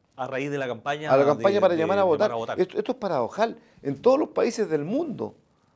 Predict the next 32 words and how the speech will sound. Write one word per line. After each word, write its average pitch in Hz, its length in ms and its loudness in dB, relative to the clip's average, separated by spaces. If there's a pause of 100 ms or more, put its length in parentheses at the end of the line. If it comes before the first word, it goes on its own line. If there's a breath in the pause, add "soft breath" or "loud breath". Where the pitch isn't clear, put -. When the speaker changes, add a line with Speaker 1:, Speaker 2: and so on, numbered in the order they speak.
(300)
Speaker 2:
los 170 200 6
gobiernos, 185 420 2
cualquiera 196 340 0
sean 226 220 2
de 165 80 4
derecha, 190 400 6
izquierda, 214 360 4
de 180 80 0
centro, 220 300 0
llaman 220 540 4
a - 80 0
su 165 140 -6
población 165 560 0 (320 loud breath)
a 143 100 0
votar. 151 420 2 (880 soft breath)
En 175 140 0
Perú 185 300 4
tuvimos 226 280 0
elecciones 214 320 -2
hace 208 100 -6
poquito 180 380 -4
nomás 202 280 -2
y 240 40 0
votó 202 220 0
el 220 40 2
ochenta 226 300 -4
por 196 100 -4
ciento 214 220 -10
de 190 80 -8
los - 80 -14
peruanos. 147 460 0 (300)
Speaker 1:
Claro. 82 220 -20